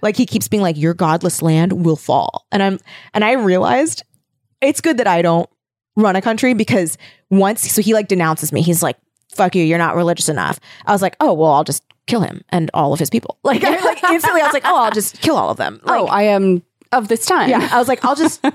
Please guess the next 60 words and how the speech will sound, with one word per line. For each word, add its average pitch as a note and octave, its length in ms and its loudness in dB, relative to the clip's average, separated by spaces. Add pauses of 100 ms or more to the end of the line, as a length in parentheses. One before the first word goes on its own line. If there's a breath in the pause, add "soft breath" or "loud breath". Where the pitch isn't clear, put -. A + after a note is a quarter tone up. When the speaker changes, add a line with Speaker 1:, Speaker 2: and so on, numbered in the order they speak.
Speaker 1:
take C4 200 0
all C4 100 0
their A#3 120 0
stuff D#4 220 -2
then. A2 140 -2
I F#3+ 100 0
don't G3+ 100 0
know." G3+ 260 0
<laughs> - 40 -10
Like, D#4 420 0
and D4 100 2
I C4+ 40 0
Speaker 2:
Like, D4 60 0
Speaker 1:
was C#4 80 -2
like, C#4+ 180 -2
Speaker 2:
Hey, E4 240 2
Speaker 1:
"This B4+ 140 -4
is - 60 -10
Speaker 2:
uh, - 60 0
Speaker 1:
horrifying." - 560 0 (100)
Speaker 2:
I B3 80 0
came G4+ 240 4
here E4 200 2
to B3+ 80 2
be A3 100 0
cool, F3+ 340 2
and E3+ 120 4
you're F#3+ 100 2
not F#3+ 180 0
being B3+ 200 4
cool, D4+ 320 4
so - 140 -4
I'm G#3+ 60 0
gonna A3+ 120 0
kill F#3 220 0
you. C#3+ 320 2
Speaker 1:
'Cause D#4 120 2
at F4 140 0
first A#4 200 0
I A#4 40 2
was G#4 100 -2
like, E4+ 160 0
"I'm F4+ 160 0
chill, F4+ 220 0
just C#4 180 -2
doing C4 160 2
my C4+ 120 0
own C#4 120 -2
thing. A3+ 380 2
I G3 140 0
wasn't G3 260 0
invading F#3+ 380 2
anybody. C#4+ 460 0
I A3 100 2
was G3 140 0
just, F#3+ 200 -2
like, F3 120 0
working A3+ 280 0
on D4 120 0
myself. A3+ 600 0